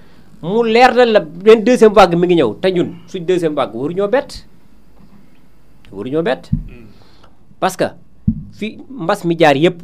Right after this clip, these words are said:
dañoo am deuxième vague. Te ñun, adduna bi yëpp, aéroport international bi dañ fi wàcc. Ñu yor ay nit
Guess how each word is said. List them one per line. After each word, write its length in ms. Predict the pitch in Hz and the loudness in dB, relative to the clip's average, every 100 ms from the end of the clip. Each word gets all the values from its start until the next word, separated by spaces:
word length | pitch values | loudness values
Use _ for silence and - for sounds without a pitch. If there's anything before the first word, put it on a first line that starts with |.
| - | -10
dañoo 200 | 147 156 | -8 -8
am 100 | 131 | -8
deuxième 300 | 120 123 101 | -10 -10 -12
vague. 260 | 85 - - - - - - - - - - - - - - - - - - - | -14 -16 -20 -20 -20 -20 -20 -20 -20 -20 -20 -20 -20 -20 -20 -20 -10 -10 -10 -10
Te 80 | 165 | -6
ñun, 200 | 180 123 - - - - - - - - - - - | -4 -6 -10 -20 -20 -20 -20 -20 -20 -20 -20 -20 -6
adduna 320 | 190 170 160 | -4 -2 -2
bi 100 | 131 139 | 0 0
yëpp, 200 | 170 170 - - | -2 -4 -20 -10
aéroport 420 | 160 156 - 139 | -6 -6 -6 -8
international 640 | 160 143 135 131 127 117 98 | -8 -10 -10 -12 -12 -10 -10
bi 100 | 101 | -10
dañ 140 | 143 | -12
fi 120 | - | -10
wàcc. 340 | 214 262 - - - - - - - - - - - | -10 -10 -16 -20 -20 -20 -20 -20 -20 -20 -20 -20 -16
Ñu 100 | 139 | -6
yor 200 | 165 175 170 | -2 -2 0
ay 200 | 151 139 | -4 -4
nit 260 | 131 165 | -4 -4